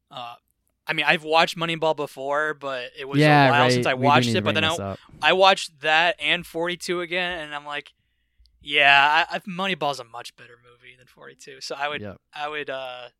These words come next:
Speaker 1: I would still keep the other four movies that I had ahead of it, but I would definitely put it fifth, because even though baseball's not as great, the, the, the cons-, or the concept or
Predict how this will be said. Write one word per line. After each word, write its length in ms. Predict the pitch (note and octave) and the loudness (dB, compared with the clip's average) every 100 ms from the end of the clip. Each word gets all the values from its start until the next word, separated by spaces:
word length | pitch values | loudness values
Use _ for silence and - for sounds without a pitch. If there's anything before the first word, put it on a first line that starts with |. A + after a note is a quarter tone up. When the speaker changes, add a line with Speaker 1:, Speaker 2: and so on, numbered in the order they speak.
| _ _ _ _ _ | _ _ _ _ _
Speaker 1:
I 100 | - | -4
would 100 | F#3 | -4
still 180 | - A#3 | 0 -2
keep 160 | A3 F3+ | -2 -4
the 100 | E3 | -2
other 180 | F3+ | -2
four 200 | F#3 G3 | -4 -4
movies 280 | F#3+ G3 G3 | -4 -6 -8
that 100 | E3 | -6
I 80 | D#3+ | -6
had 240 | D3+ D#3+ D#3+ _ _ | -6 -8 -10 _ _
ahead 260 | D#3 C#3 C#3+ | -10 -6 -4
of 140 | E3 | -4
it, 180 | F3+ F3+ | -6 -8
but 220 | C#3+ C3+ B2 _ - | -8 -10 -12 _ -10
I 100 | D3 | -8
would 100 | D3 | -8
definitely 260 | C#3 - | -10 -14
put 200 | C3 B2+ | -18 -18
it 100 | A2+ | -18
fifth, 560 | _ _ B2+ C3 _ _ _ | _ _ -20 -20 _ _ _
because 420 | _ B2+ A#2 - _ _ _ _ _ _ _ | _ -18 -16 -20 _ _ _ _ _ _ _
even 260 | F3+ F3+ | -8 -4
though 200 | E3 D#3 | -2 -2
baseball's 440 | C#3+ D3 C#3+ C#3+ C3+ | -2 -4 -4 -6 -6
not 180 | C3+ | -10
as 80 | B2+ | -12
great, 420 | - C3+ C3+ C#3 - _ _ _ _ C#3 | -16 -16 -14 -14 -18 _ _ _ _ _
the, 160 | D#3 - | -12 -8
the, 220 | F3 E3+ - | -8 -8 -8
the 100 | E3 | -10
cons-, 380 | - G3 G3+ - | 0 0 0 -4
or 100 | F3+ - _ | -10 -12 _
the 80 | F3 | -2
concept 400 | G#3 G#3+ G#3 F3 | 0 2 0 0
or 400 | D#3+ D3+ C#3 | -2 -2 -4